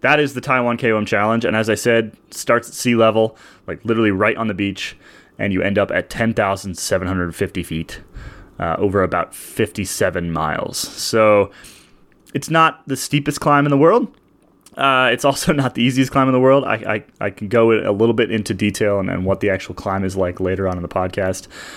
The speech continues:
Thanks to a few short descents on the way up, the total climbing for the day is actually closer to twelve thousand feet. So,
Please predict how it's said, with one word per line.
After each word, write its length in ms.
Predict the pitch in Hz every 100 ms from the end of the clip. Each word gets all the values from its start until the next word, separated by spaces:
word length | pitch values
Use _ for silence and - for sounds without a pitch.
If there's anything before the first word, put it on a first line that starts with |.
| - - _ -
Thanks 200 | 143 139
to 80 | 143
a 40 |
few 140 | 147
short 260 | 139 151 135
descents 540 | 117 139 131 123 - - - -
on 120 | 113
the 80 | 107
way 180 | 110 110
up, 260 | - - _ _ -
the 40 |
total 240 | - 143 143
climbing 640 | - 131 131 127 123 123 - _ _
for 100 | -
the 80 | 104
day 380 | 110 101 104 104
is 180 | - 107
actually 300 | 110 - 98
closer 400 | - 104 107 98
to 320 | - 98 90
twelve 320 | - 92 85
thousand 380 | 82 85 90 82
feet. 340 | - - - - - - -
So, 560 | - - 85 82 80